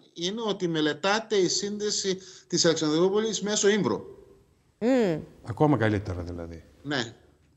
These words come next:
Speaker 1: Λοιπόν, μιλάμε δηλαδή για κάτι τελείως διαφορετικό. Ε, προσωπικά οφείλω να σας πω ότι εδώ και δεκαοκτώ μήνες ως, ε, διευθυντής ξενοδοχείου, ε, και επειδή έτυχε να φιλοξενήσω και κάποιους ανθρώπους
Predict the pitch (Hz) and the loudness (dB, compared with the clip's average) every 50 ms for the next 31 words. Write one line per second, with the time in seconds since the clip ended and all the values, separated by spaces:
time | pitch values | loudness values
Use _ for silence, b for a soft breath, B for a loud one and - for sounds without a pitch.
0 | _ _ _ 135 135 143 143 143 160 160 156 151 156 156 156 170 180 196 202 202 | _ _ _ -10 -10 -8 -4 -2 0 0 2 0 0 2 2 4 4 4 2 2
1 | 190 185 185 180 196 208 196 190 180 190 202 202 190 196 170 180 214 220 185 214 | 2 2 2 2 2 2 2 0 0 0 -2 -2 -2 -2 -2 -2 -2 -2 -2 -2
2 | 180 190 180 143 143 131 - 147 143 147 160 B B B B B B B B B | -2 -2 -4 -4 -6 -6 -4 -2 -2 -2 -4 B B B B B B B B B
3 | B B B _ 127 135 143 143 143 143 - - 151 147 139 - 156 - 147 139 | B B B _ 0 2 2 2 2 2 2 2 2 2 2 0 -2 -2 -4 -2
4 | - 170 185 226 254 - - - 180 190 165 - 180 185 220 233 214 202 185 160 | 2 2 4 4 2 0 -2 -6 -6 -6 -4 -4 -4 -4 -4 -4 -6 -6 -6 -6
5 | 143 - - - 156 151 147 143 143 143 - - _ _ - 147 151 147 139 143 | -8 -8 -8 -6 -4 -4 -2 -4 -6 -8 -14 -20 _ _ -6 -4 -4 -4 -4 -4
6 | 143 139 139 135 135 127 117 117 139 160 185 196 190 - - 190 185 180 175 165 | -4 -2 0 0 0 -2 -2 0 2 2 2 2 0 -2 0 2 4 4 4 2
7 | 147 151 - 156 143 135 - - - 185 180 170 165 165 170 175 160 - - - | 0 -2 -2 -2 -2 -4 -2 -2 0 0 2 2 2 2 2 2 0 -2 -6 -8
8 | - - - 139 143 156 160 160 - - - 170 170 165 160 151 143 135 131 135 | -10 -10 -10 -6 -2 -2 0 0 0 0 0 2 2 4 4 4 2 0 -2 -6
9 | 131 123 147 143 - 185 180 175 160 147 127 135 143 143 135 127 123 - - B | -8 -8 -6 -4 0 0 2 2 2 2 2 2 2 2 2 0 -2 -6 -12 B
10 | B B B B B B B B B B B - - 123 127 127 127 127 123 123 | B B B B B B B B B B B -4 -2 0 2 4 4 4 4 2
11 | 120 120 - - 135 120 127 131 143 165 175 190 185 185 180 190 175 165 151 - | 0 -2 -2 -4 -2 -2 0 2 4 4 4 4 2 0 0 0 0 0 0 -2
12 | 156 147 147 - 135 135 147 165 156 - 185 180 - 156 139 147 - 156 160 160 | -4 -4 -4 -4 -4 -2 -2 -2 0 0 -2 -2 -4 -4 -4 -2 0 -2 0 -2
13 | 156 156 151 147 - - 143 135 131 123 147 151 156 160 160 160 147 151 143 139 | -2 -4 -4 -4 -4 -4 -6 -6 -6 -2 0 2 2 2 2 0 0 0 0 0
14 | 135 - - - - - | -2 -4 -6 -8 -8 -12